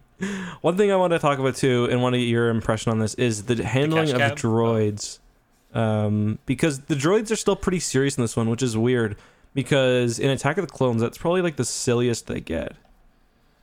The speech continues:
Speaker 2: Yeah, yeah, so you, you're right. Attack of the Clones and Phantom Menace are both pretty much the, the
Speaker 1: Well, they're not that bad in
Speaker 2: silly
Speaker 1: Phantom
Speaker 2: droids.
Speaker 1: Menace.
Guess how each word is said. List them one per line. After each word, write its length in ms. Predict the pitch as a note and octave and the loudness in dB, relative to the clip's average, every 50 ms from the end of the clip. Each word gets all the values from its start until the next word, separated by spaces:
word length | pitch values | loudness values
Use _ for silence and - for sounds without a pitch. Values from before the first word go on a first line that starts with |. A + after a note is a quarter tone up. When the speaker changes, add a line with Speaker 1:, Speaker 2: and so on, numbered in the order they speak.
| _ _ _ _ _ _ _ _ _ _ _ _ _ _ _ _ _ _ | _ _ _ _ _ _ _ _ _ _ _ _ _ _ _ _ _ _
Speaker 2:
Yeah, 340 | - F#3+ G#3+ A3+ A3+ A3 F3 - | -6 -4 -4 -4 -4 -6 -8 -10
yeah, 280 | F#3+ F#3+ G3+ G#3 F#3 D3+ | -8 -2 0 0 0 0
so 380 | - - E3+ E3 D#3+ D3+ D3 C#3+ _ - - - | -2 -4 -4 -4 -4 -4 -6 -10 _ -20 -20 -18
you, 220 | D#3+ D#3 D3+ D3+ - _ _ | -16 -14 -14 -16 -18 _ _
you're 140 | - C#3+ C#3 | -16 -12 -8
right. 260 | D3+ C3+ A2+ G2+ G2 G2+ - _ - | -6 -6 -6 -6 -10 -14 -20 _ -10
Attack 220 | A2 C#3+ D3 D#3 | -4 -4 -4 -2
of 60 | D#3+ | -4
the 60 | D#3 C#3 | -6 -8
Clones 360 | - D3 C3+ C3+ C3 B2+ A2+ | -6 -6 -6 -6 -6 -6 -6
and 260 | A#2+ A#2+ B2 B2 A#2 | -6 -6 -6 -8 -10
Phantom 240 | - B2 A#2+ A2+ G2+ | -10 -8 -8 -8 -8
Menace 280 | G#2+ A2+ A#2 G#2+ - - | -8 -8 -8 -8 -10 -12
are 40 | G2 | -12
both 320 | - G#2+ A2+ A2+ - - - _ _ | -10 -10 -10 -10 -12 -16 -20 _ _
pretty 360 | - - - A#2 A#2 A#2 A2+ | -14 -10 -8 -6 -6 -6 -8
much 300 | G#2+ G#2 G#2 G#2+ - - | -8 -8 -8 -10 -10 -12
the, 500 | - A2+ G2+ G2 G2 F#2+ F#2 F#2 F#2+ F#2 - _ _ _ _ _ _ _ _ _ _ _ _ _ _ _ | -12 -10 -10 -8 -8 -8 -10 -10 -12 -14 -16 _ _ _ _ _ _ _ _ _ _ _ _ _ _ _
the 220 | - A2 G2+ G2+ A2+ | -12 -10 -10 -6 -4
Speaker 1:
Well, 80 | D3+ F3+ | -2 0
they're 120 | F#3+ A3 | 0 2
not 180 | A3 C4 C#4+ - | 2 0 0 0
that 220 | E4+ D#4+ - A3+ | 0 0 0 2
bad 220 | C3 B2+ C3+ E3+ F#3 | 2 2 2 2 2
in 100 | D#3+ C3 | 0 0
Speaker 2:
silly 120 | A2+ - | 0 0
Speaker 1:
Phantom 360 | - B2 A#2 A#2 - - A2 | 0 0 0 0 0 0 0
Speaker 2:
droids. 20 | A2 | 0
Speaker 1:
Menace. 500 | G#2+ G#2+ G#2+ G#2 G#2 A2+ - - - | 0 0 0 -2 -4 -6 -10 -14 -18